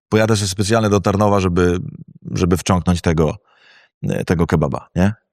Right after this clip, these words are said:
No. Więc no, więc no,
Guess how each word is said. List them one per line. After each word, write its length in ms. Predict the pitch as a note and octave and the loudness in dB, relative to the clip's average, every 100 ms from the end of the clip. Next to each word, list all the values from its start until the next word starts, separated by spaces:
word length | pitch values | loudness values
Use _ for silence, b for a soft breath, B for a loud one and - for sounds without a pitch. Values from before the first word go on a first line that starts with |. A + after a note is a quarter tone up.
| - | -6
No. 140 | F2+ - _ - B B B B B B B B B _ | -4 -4 _ -18 B B B B B B B B B _
Więc 280 | G#2 B2 A#2 | 0 2 2
no, 120 | G#2+ | 2
więc 200 | B2 F3+ | 4 2
no, 240 | G3+ A#2 | 4 2